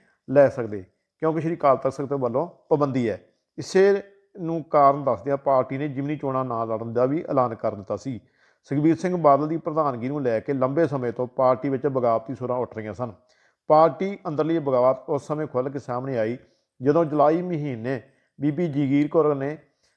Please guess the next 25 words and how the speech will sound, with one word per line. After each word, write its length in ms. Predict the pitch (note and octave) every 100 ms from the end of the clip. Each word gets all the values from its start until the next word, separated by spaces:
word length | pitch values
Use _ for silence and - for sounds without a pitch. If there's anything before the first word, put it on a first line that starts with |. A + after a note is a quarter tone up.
| _
ਤੇ 100 | D#3+
ਪ੍ਰੇਮ 320 | D#3+ D3 D3
ਸਿੰਘ 200 | B2+ D#3
ਚੰਦੂ 320 | C3+ D3 D3
ਮਾਜਰਾ 300 | D3 C#3 C3+
ਸਣੇ 240 | C3 C3 C3
ਕਈ 240 | D3 F3+
ਸੀਨੀਅਰ 360 | - D3+ D#3+ D#3+
ਅਕਾਲੀ 420 | D#3+ C#3 B2+ C3
ਆਗੂਆਂ 320 | A#2 G#2+ A#2+
ਨੇ 140 | B2+ G#2+ _ _ _
ਸ਼੍ਰੀ 240 | _ D#3 F#3
ਅਕਾਲ 280 | - C#3+ C3
ਤਖਤ 260 | D3+ D3
ਸਾਹਿਬ 400 | - - D#3 E3 - _ _ -
ਵਿਖੇ 240 | C#3 D#3
ਹਾਜ਼ਰ 300 | A#2+ B2 C#3
ਹੋ 200 | C3 B2+
ਕੇ 200 | A#2 G2+ - _ _ -
ਪਾਰਟੀ 320 | C#3 C#3+ C3+
ਦੀਆਂ 220 | D3+ E3
ਗਲਤੀਆਂ 440 | C#3 - - D#3+ D#3+
ਲਈ 120 | D3+
ਮਾਫੀਨਾਮਾ 640 | C3+ A#2 - C#3 C3 C3+
ਦਿੱਤਾ 460 | A#2+ - A2+ -